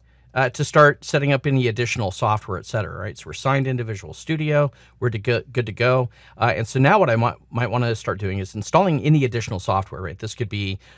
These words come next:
uh, for example, the Azure S D K, any extensions to Visual Studio, maybe a database engine if need be.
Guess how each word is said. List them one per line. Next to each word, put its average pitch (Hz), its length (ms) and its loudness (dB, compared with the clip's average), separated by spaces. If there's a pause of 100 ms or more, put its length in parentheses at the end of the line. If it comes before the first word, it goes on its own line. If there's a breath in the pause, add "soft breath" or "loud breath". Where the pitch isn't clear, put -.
uh, 85 160 -4 (160)
for 98 140 -8
example, 98 320 -6
the - 140 -4
Azure 123 320 4
S 120 140 -2
D 117 120 -8
K, 113 540 -2
any 104 200 -4
extensions 113 560 -6
to 98 80 -10
Visual 92 280 -10
Studio, 123 580 -2
maybe 98 240 -6
a - 60 -10
database 113 480 -6
engine 110 260 -4
if 95 140 -10
need 98 240 -6
be. 117 300 -4